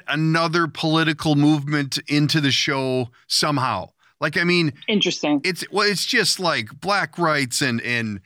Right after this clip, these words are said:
Speaker 1: homeless and, and da, da, da, da, da, and it's like, just be funny. Don't, don't, you know, it's like, they're trying so hard, and it's the last season, so I gotta watch it so I can come, you know, I need closure. But, um,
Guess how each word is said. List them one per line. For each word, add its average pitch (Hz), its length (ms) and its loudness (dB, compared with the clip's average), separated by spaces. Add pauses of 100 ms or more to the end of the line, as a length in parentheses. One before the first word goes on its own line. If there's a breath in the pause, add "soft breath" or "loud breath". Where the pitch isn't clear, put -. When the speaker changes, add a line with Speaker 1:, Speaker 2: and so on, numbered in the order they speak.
(360 soft breath)
Speaker 1:
homeless 196 680 2
and, 127 320 0
and 113 760 -2
da, 202 220 0
da, 185 120 2
da, 151 140 2
da, 135 120 0
da, 180 320 0
and 156 100 2
it's 139 160 -2
like, 147 200 -4 (160)
just 214 320 -2 (300)
be 170 100 -2
funny. 151 500 0
Don't, 185 440 -2
don't, 156 220 -2
you 147 120 -4
know, 151 200 -2
it's 147 240 -4
like, 143 240 -2 (300 loud breath)
they're 180 80 -6
trying 214 300 -2
so 214 380 -2
hard, 202 580 0 (240 soft breath)
and 190 80 0
it's 214 160 0
the 214 100 0
last 143 340 0
season, 123 380 0
so 131 140 -4
I 123 60 -2
gotta 135 220 0
watch 104 340 -4
it 104 80 -8
so 110 100 -4
I 107 80 -2
can 101 140 -8
come, 113 220 -2 (260 loud breath)
you 127 80 -6
know, 123 40 0
I 131 40 0
need 131 180 0
closure. 107 680 -2 (380 soft breath)
But, 131 260 -4
um, 127 420 -2